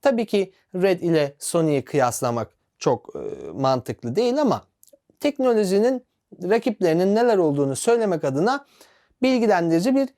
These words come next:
bilgi olduğunu düşünüyorum. Bilgilendirici bir durum olduğunu düşünüyorum. A bir ile ilgili düşünceleriniz nedir? Lütfen yorumlar kısmına yazın. Bu bir aslında, e, ne oldu ne çıktı videosu. Detaylı bir inceleme,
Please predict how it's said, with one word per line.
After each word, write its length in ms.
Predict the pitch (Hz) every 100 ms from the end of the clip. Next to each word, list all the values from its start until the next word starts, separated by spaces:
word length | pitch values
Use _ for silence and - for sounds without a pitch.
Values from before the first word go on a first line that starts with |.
| _
bilgi 360 | 180 226 247 220
olduğunu 400 | 165 143 160 220
düşünüyorum. 640 | 202 - 190 151 151 208 233
Bilgilendirici 720 | 240 233 226 208 214 220 247
bir 180 | 254 180
durum 280 | 214 247 226
olduğunu 480 | 180 151 139 120
düşünüyorum. 600 | 160 214 247 240 208 220 - -
A 300 | 180 220 247
bir 120 | 294
ile 280 | 285 269 269
ilgili 300 | 247 247 226
düşünceleriniz 720 | 240 254 240 247 247 254 254
nedir? 260 | 262 240 202 240
Lütfen 300 | 269 247 233
yorumlar 560 | 220 214 226 226 220
kısmına 440 | 233 214 220 220 247
yazın. 340 | 208 165 233 - - -
Bu 240 | 202 277
bir 260 | 294 254 254
aslında, 540 | 240 262 269 277 269 _ _ _ _ -
e, 340 | 185 190 190 202
ne 280 | 208 254 285
oldu 340 | 262 240 254
ne 100 | 277
çıktı 400 | - 240 - 180
videosu. 580 | 165 143 156 - 254 269 _ 202
Detaylı 520 | 233 240 262 262 247
bir 80 | 247
inceleme, 680 | 254 233 247 254 254 254